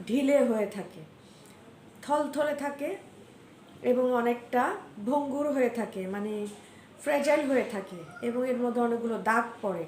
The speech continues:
কালো দাগ পড়ে, সাদা দাগ পড়ে, হ্যাঁ, এবং চলাফেরার সময় এটা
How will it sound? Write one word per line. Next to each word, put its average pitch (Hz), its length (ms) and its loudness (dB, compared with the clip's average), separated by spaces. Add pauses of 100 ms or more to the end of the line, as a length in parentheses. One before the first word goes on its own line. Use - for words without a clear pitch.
কালো 214 260 0
দাগ 202 180 -2 (120)
পড়ে, 196 260 0
সাদা 202 280 -4
দাগ 190 180 -2 (160)
পড়ে, 180 200 -8 (760)
হ্যাঁ, 294 220 -2
এবং 247 260 -2
চলাফেরার 294 460 2
সময় 254 440 0
এটা 214 440 0